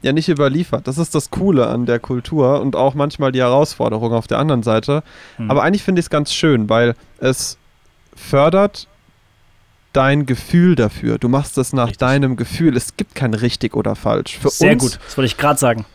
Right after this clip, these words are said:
Speaker 1: für uns ist die Binderune ein ausgeglichenes Zauberwerk.
Speaker 2: Ein magisches Werkzeug, genau.
Speaker 1: Ma-, magisches Werk, Werkzeug, mit dem wir arbeiten und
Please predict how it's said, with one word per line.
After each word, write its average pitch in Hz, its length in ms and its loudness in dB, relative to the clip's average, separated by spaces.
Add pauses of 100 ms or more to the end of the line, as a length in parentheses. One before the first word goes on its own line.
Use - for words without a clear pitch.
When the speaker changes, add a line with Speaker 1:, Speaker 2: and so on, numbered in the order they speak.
(280)
Speaker 1:
für - 280 -4
uns 214 420 -4 (180)
ist 147 200 -6
die 151 60 2
Binderune 180 720 2
ein 131 200 -2
ausgeglichenes 151 1300 0 (720)
Zauberwerk. 175 960 0 (300)
Speaker 2:
Ein 120 60 -8
magisches 113 460 -8
Werkzeug, 123 400 -6
genau. 123 260 -8
Speaker 1:
Ma-, 131 260 -4
magisches 135 680 -2
Werk, 135 380 0
Werkzeug, 123 840 -2 (560)
mit 147 220 0
dem 139 200 0
wir 117 220 0
arbeiten 160 720 0 (180)
und 143 460 0